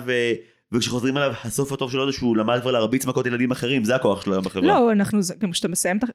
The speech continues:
Speaker 2: כש-, פעם אחרונה שאתה רואה אותו, זה ברור לך שאתה לא תראה אותו יותר, כי הוא ימות.
Speaker 1: לא,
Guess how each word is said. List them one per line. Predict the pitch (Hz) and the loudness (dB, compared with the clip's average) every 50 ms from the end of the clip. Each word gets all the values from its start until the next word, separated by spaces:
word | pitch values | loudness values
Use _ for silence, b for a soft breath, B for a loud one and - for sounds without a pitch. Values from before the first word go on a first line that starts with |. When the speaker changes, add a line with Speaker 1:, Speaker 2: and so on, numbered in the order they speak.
| _ - - _ _ _ _ _ _ _ _ _ _ _ _ - | _ -20 -20 _ _ _ _ _ _ _ _ _ _ _ _ -8
Speaker 2:
כש-, | - - - - - | -6 -6 -6 -6 -2
פעם | - 285 311 320 | 0 0 0 2
אחרונה | - - 233 240 | 2 0 0 0
שאתה | - - | 0 0
רואה | 202 208 | 0 0
אותו, | 240 262 277 254 | 0 0 0 0
זה | 220 202 | 0 0
ברור | 175 180 180 185 190 | 0 0 0 0 0
לך | 196 - - 165 | -2 -2 -4 -6
שאתה | - - 160 | -4 -2 -4
לא | 165 | -4
תראה | 170 - 180 | -2 0 0
אותו | 185 202 - 240 | 0 0 0 0
יותר, | 233 247 247 240 | 0 0 -4 -2
כי | - 160 | -2 -4
הוא | 151 | -4
ימות. | 156 151 - - _ - - _ B B B 180 B | -4 -4 -8 -14 _ -20 -20 _ B B B -8 B
Speaker 1:
לא, | - 113 170 220 175 98 - - | 2 4 6 6 4 2 0 -6